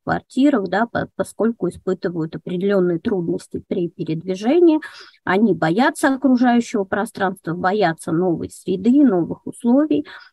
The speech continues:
Вот поэтому здесь как раз-таки путешествия и экскурсии, они дают вот такой стимул, мотивацию и возможность, а, оказаться в новой среде, в новой ситуации и потренировать вот эти свои навыки.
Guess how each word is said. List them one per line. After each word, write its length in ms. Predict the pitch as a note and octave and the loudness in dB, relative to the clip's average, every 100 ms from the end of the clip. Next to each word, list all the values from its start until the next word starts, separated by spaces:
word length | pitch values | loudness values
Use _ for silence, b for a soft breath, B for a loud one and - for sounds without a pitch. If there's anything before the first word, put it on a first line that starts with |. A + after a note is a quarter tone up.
| - | -2
Вот 160 | F#3 - | 0 0
поэтому 560 | - A3+ A4 F4+ C#4+ A3+ | 0 2 4 4 6 4
здесь 500 | F#3+ B3+ D#4+ - - | 4 4 4 0 -4
как 180 | A3 B3+ | -2 2
раз-таки 460 | B3+ A#3+ - F#3+ | 2 2 -2 -4
путешествия 1000 | A#3 A#3 - G#3 - E4+ G4+ - E4+ E4 | -6 -6 -6 -8 -2 0 0 0 0 0
и 340 | D4+ A#3+ G#3+ G3 - | 2 4 2 0 -4
экскурсии, 840 | G#3+ - - B3+ A#3 - - E4 A4 - | -4 -4 -2 2 2 2 0 2 2 2
они 320 | G3 B3+ F4+ | 4 6 6
дают 400 | G#3+ G3+ C#4 - | 4 4 2 2
вот 140 | G3+ | -6
такой 340 | - F3 B3+ B3 | -4 0 4 4
стимул, 540 | - - C4 A3+ F3 | 2 4 6 6 4
мотивацию 880 | F3+ F#3+ G#3 E3 D#3 F3 - E4+ F#4+ | 2 0 -4 -2 -2 -4 0 2 4
и 160 | C4 | 4
возможность, 920 | A#3+ A#3+ G3+ G#3+ G3+ B3 D4 F4+ - _ B B B B B | 6 4 2 -2 0 0 2 2 2 _ B B B B B
а, 240 | A#3+ G#3 | 2 2
оказаться 800 | - C4 C4+ A3+ G3 A3+ C4 B3 | 0 -2 0 0 2 0 0 -2
в 60 | G3+ | 0
новой 340 | A3 G3 F3+ | 0 0 -2
среде, 500 | - F#3 F3+ F3 A#3+ | -4 -8 -6 0 0
в 60 | C#4+ | 2
новой 320 | D3+ F#3 G3 | 2 0 -2
ситуации 840 | - - - E3 E3+ E3 - C#3+ - | -8 -12 -6 -4 -2 -4 -8 -14 -2
и 100 | B3 | 0
потренировать 760 | B3 - G#3 G3 E3+ E3 D4 - | 0 -4 -4 -2 -2 -2 -4 -4
вот 100 | G3+ | -8
эти 220 | D#3 E3 B3 | -8 -8 -8
свои 360 | - E3 D#3+ | -4 -6 -4
навыки. 540 | F3 - - - _ | -6 -6 -8 -12 _